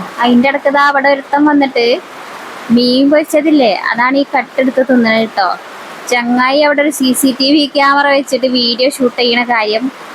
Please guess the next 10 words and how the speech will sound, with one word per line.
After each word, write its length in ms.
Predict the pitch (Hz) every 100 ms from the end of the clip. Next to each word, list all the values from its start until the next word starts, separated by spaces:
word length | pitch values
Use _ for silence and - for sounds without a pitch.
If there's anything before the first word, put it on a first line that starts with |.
| - - 190
ഓർമ്മയിലില്ല. 680 | 196 202 214 226 247 262 214 190 - - -
അതാ 180 | 226 240 285 330 254
രണ്ടാമത് 500 | 254 247 254 254 269 359
വന്ന് 220 | 330 330 359
കട്ടെടുക്കാൻ 500 | - 311 302 277 294
കേട്ടോ. 320 | 277 226 233 185 - - - - 277
ഞാൻ 120 | 302 339
വീഡിയോ 400 | 349 330 311 311 359
ഷൂട്ട് 200 | 370 302
ചെയ്യണ 200 | 330 320